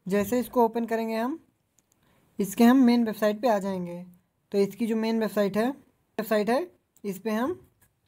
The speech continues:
आ गए। ये जो मेन वेबसाइट है, सरकारी रिजल्ट की मेन वेबसाइट है, इस पे किसी भी फॉर्म का नोटिफिकेशन सबसे पहले आ जाता है।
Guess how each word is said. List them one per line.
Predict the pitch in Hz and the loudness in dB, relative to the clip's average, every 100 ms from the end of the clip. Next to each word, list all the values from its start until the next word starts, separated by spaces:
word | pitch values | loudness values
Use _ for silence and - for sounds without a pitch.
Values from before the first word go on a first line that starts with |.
| _ _ _ _ _ _ _ _ _ _ _ _ _ _ - | _ _ _ _ _ _ _ _ _ _ _ _ _ _ -18
आ | - 196 202 | 2 6 6
गए। | 185 180 180 - _ _ | 6 2 -2 -14 _ _
ये | 185 226 | -2 0
जो | 233 | 2
मेन | 240 247 262 | 2 2 2
वेबसाइट | 254 247 226 254 | 0 0 0 0
है, | |
सरकारी | 247 226 208 226 | -2 -2 0 0
रिजल्ट | 226 226 | 0 -4
की | 226 | -6
मेन | 220 226 233 | -6 -4 -4
वेबसाइट | 226 233 226 | -2 -2 -2
है, | 262 | -4
इस | 226 185 | -8 -12
पे | - 262 | -10 -10
किसी | 247 226 247 | -10 -12 -8
भी | 233 240 | -6 -6
फॉर्म | 220 220 214 | -6 -6 -4
का | 240 285 _ _ _ | -4 -4 _ _ _
नोटिफिकेशन | 208 208 220 220 214 226 240 | -8 -6 -6 -6 -6 -6 -6
सबसे | 208 226 | -6 -6
पहले | 214 185 190 | -4 -4 -2
आ | 185 | -4
जाता | 180 180 185 | -4 -6 -6
है। | 185 | -8